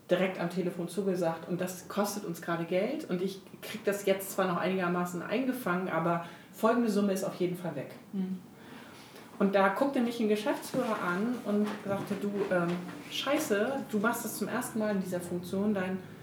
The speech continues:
Speaker 1: technischer Projektleiter macht das auch zum ersten Mal in dieser Funktion. Du hast mir von diesem Telefonat erzählt, es wäre mein Job gewesen, das zu hinterfragen."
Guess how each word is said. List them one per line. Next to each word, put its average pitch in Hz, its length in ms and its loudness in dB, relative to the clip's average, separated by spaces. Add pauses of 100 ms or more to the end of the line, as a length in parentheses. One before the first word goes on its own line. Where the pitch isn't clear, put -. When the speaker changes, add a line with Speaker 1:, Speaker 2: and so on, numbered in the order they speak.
(260)
Speaker 1:
technischer 233 520 -2
Projektleiter 214 640 2
macht 196 220 0
das 202 140 -4
auch 294 160 0
zum - 160 -6
ersten 190 260 -4
Mal 180 100 -2 (400)
in 180 80 0
dieser 175 200 2
Funktion. 185 440 -2
Du 196 80 2
hast 277 180 0
mir 294 80 0
von 247 100 0
diesem 220 200 6
Telefonat 202 500 -2
erzählt, 180 360 -4
es 196 100 -6
wäre 208 100 4
mein 247 300 6
Job 214 300 0
gewesen, 175 460 0
das 190 200 -2
zu 190 60 -2
hinterfragen." 180 760 -4